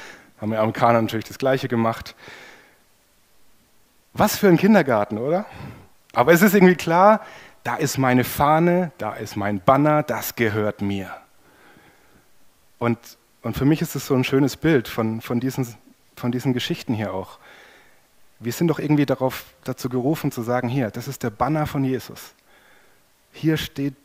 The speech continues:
die Flagge von Jesus, hier weht ein anderer Wind. Dieses Büro, dieser Schreibtisch, diese Etage, wenn ich hier hinkomme, dann gehört es Jesus.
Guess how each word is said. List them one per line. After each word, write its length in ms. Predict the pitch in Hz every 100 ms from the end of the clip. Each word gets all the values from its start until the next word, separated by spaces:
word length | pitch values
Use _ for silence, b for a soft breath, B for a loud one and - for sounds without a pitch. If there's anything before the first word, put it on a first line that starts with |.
| -
die 160 | 135 -
Flagge 540 | - - 135 135 -
von 160 | 147 135
Jesus, 300 | 135 117 113
hier 200 | 131 120
weht 180 | 139 147
ein 80 | 139
anderer 400 | 139 131 127 117
Wind. 220 | 127 104
Dieses 220 | 117 117
Büro, 440 | - 127 123 147
dieser 240 | 113 107 120
Schreibtisch, 440 | - 147 147 113
diese 240 | - 120 131
Etage, 460 | 113 - 160 - 104 B B B -
wenn 160 | 123
ich 140 | 196 -
hier 140 | 165
hinkomme, 560 | 156 196 - 104 92 92 B B B B
dann 180 | 117 110
gehört 340 | 117 139 160
es 180 | 156 -
Jesus. 580 | 143 160 - - -